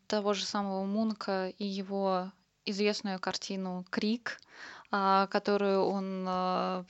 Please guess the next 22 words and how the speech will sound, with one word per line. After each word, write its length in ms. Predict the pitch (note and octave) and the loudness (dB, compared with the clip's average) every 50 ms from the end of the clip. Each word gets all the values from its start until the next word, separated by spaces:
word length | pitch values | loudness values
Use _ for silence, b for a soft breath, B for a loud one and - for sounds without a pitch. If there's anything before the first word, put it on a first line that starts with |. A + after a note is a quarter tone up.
| - - | -12 -10
в, 220 | - G3 F#3+ F#3+ F#3 F#3 - | -6 -4 -4 -4 -4 -6 -6
просто 340 | - G3+ - - - G3 F#3 - - - | -6 -6 -4 -4 -6 -6 -6 -8 -8 -4
в 240 | F#3+ F#3+ F#3+ F#3+ F#3 | 0 0 2 0 0
множестве 800 | F#3+ G3 G3 G#3 G#3 G#3 G3 G3+ F#3 - - - - G3 G3 | -2 -2 0 2 2 2 2 0 -4 -6 -8 -8 -6 -4 -4
вариаций 960 | F#3 F#3 F#3+ G3 F#3+ G3 F#3+ F#3 F#3 F#3 - - - F#3+ F#3 F3+ F3+ F#3 - _ _ _ _ - | -4 -2 0 2 4 6 6 6 6 4 2 -4 -6 -6 -6 -6 -6 -10 -12 _ _ _ _ -12
сделал, 440 | G3+ F#3 F#3 - A3+ C4+ D4 D4+ B3+ | -12 -8 0 4 6 6 6 6 4
но 120 | G#3+ G#3+ | 2 0
тема 340 | G#3 - - A#3 A3+ G#3+ G3 | 0 0 0 2 2 2 2
осталась, 600 | G3 F#3 - - G3+ G3 G3 F#3+ G3 - - - | 0 0 -2 0 2 2 2 2 0 0 -2 -4
э, 80 | G#3 G3 | -4 -4
той 180 | - - G3 | -4 -4 -4
же 120 | F#3+ F#3 F#3 | -4 -4 -4
самой. 420 | - - A3 B3 C#4 D4+ C#4 A#3+ | -2 0 0 2 2 2 2 2
Это 300 | A3 - A3 - G#3 G#3 B B B B B B - | 0 -2 -4 -4 -6 -6 B B B B B B -4
"Человек 540 | - - A3+ A3 A3 A3+ A3+ A3 G#3+ - | 0 4 10 12 12 12 12 10 8 6
в 80 | - - | 0 -6
центре", 720 | - - - C4 D4+ F4 E4+ - C#4+ B3 A3 G#3 G3+ G#3+ | -2 2 4 4 4 4 2 2 4 4 4 4 2 0
но 140 | A#3+ G#3+ G#3+ | 0 0 0
это 160 | G#3+ A3 A#3+ A#3 | 2 2 2 0
человек, 760 | - - A3 A3+ A3+ A3 A3+ A3+ A3+ A3+ A3+ - - - B B B B B B B B B - - | 0 0 2 4 6 6 6 6 6 4 4 0 -6 -14 B B B B B B B B B 0 2
а, 340 | A3 G#3+ G#3 G#3 G#3 - - | 6 6 8 8 8 8 6
отчуждённый, 1120 | G#3+ G#3+ - - - A3+ G#3+ G3+ G#3 A3 A#3+ C4+ D4 E4 D#4 C4+ A#3+ A3 G3 G3 G3+ - | 4 4 4 4 4 4 4 4 6 8 8 8 8 8 6 6 4 4 2 0 -2 -6